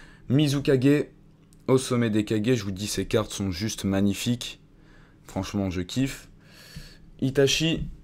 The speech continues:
combat contre Sasuke, on l'a déjà eu. Hidan, mon perso préféré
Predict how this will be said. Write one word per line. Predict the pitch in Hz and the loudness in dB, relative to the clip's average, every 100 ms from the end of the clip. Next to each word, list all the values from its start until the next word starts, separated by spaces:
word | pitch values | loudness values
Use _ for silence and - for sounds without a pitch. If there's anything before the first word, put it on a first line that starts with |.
| - - - - - | -20 -20 -20 -18 -4
combat | 117 117 | 4 4
contre | 113 107 - | 4 -2 -6
Sasuke, | 104 - 107 104 - 110 92 - | -6 -4 -4 -6 -4 -4 -2 -2
on | 107 | 2
l'a | 101 | 2
déjà | 92 110 | 2 0
eu. | 123 143 - - - - - - - - - - - - - - - - - - - | 2 0 -6 -20 -20 -20 -20 -20 -20 -20 -20 -20 -20 -20 -20 -20 -20 -20 -20 -20 -6
Hidan, | 101 147 170 170 139 110 90 - - - | 2 6 10 10 8 6 2 -6 -14 -4
mon | 110 | 0
perso | 110 123 - 135 | 4 4 4 0
préféré | - - 160 - 135 135 131 | 2 4 4 6 6 8 6